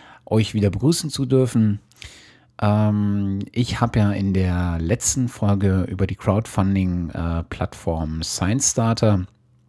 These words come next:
äh, gesprochen, insbesondere dort zwei Projekte. Eines davon, äh, ist mittlerweile, äh, oder hat mittlerweile sein Ziel erreicht, äh, und zwar das, äh, Projekt von Christian Stern.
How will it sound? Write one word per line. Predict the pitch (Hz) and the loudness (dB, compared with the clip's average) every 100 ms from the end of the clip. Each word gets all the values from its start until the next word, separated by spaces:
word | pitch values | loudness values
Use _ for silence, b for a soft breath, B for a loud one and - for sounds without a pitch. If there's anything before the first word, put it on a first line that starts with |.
| _ _ _ _ - | _ _ _ _ -4
äh, | 113 101 | 0 0
gesprochen, | 98 - 101 95 107 90 | 0 -4 -2 -2 -2 -4
insbesondere | 67 92 - 95 95 92 87 92 | -4 -8 -6 0 0 0 -2 -4
dort | 80 95 85 80 - - B B B B | -2 -2 0 -2 -6 -18 B B B B
zwei | - - 82 87 | -2 -2 0 -4
Projekte. | - 80 87 107 - 180 170 180 _ B B B B B _ | -6 -4 -2 -2 2 2 4 0 _ B B B B B _
Eines | - 139 175 | 0 4 4
davon, | 156 - - 120 117 110 | 2 2 2 4 6 4
äh, | - 104 101 - | 2 2 2 0
ist | 104 | -2
mittlerweile, | 101 101 101 92 85 85 87 87 85 85 57 87 | 0 2 2 2 2 0 0 0 0 -2 -4 -6
äh, | 87 | -4
oder | - - | -4 -2
hat | - | 0
mittlerweile | 113 - 98 92 90 | 0 2 0 2 -2
sein | 87 85 | -2 -6
Ziel | - - 101 | -4 0 0
erreicht, | 85 80 185 226 - - - B - | 0 0 2 0 -2 -10 -10 B -6
äh, | 110 107 | 2 2
und | 104 110 107 | 2 2 0
zwar | - 104 92 95 | 0 -2 0 0
das, | 92 87 - - - | 0 -2 -2 -4 -4
äh, | 92 85 | -2 -2
Projekt | 82 95 90 - | -2 -2 -2 -4
von | - - 85 82 | -8 -6 -6 -4
Christian | - 92 - 80 80 | -4 -4 -4 -6 -6
Stern. | - - 92 131 202 | -8 -4 0 2 2